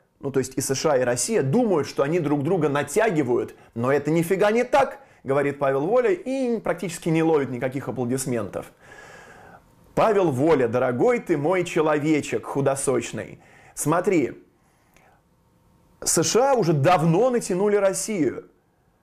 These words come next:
Потому что это мы торгуем нефтью за баксы.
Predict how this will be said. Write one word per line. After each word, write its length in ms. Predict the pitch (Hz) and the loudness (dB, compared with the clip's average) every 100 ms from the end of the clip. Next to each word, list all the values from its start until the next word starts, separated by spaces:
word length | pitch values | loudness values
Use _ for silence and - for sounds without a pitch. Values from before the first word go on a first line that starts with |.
| _ | _
Потому 240 | 147 185 226 | -2 0 0
что 140 | 254 | 0
это 180 | 247 277 | 2 2
мы 260 | 285 311 302 | 2 2 2
торгуем 920 | 240 214 202 254 240 170 131 107 - 175 | 4 2 4 4 4 2 0 -6 -10 -2
нефтью 720 | 254 302 294 - 143 101 - | 2 2 0 0 0 0 -4
за 300 | 185 220 269 | -2 2 4
баксы. 760 | 196 233 202 - - 131 - | 6 4 4 0 -2 -2 -4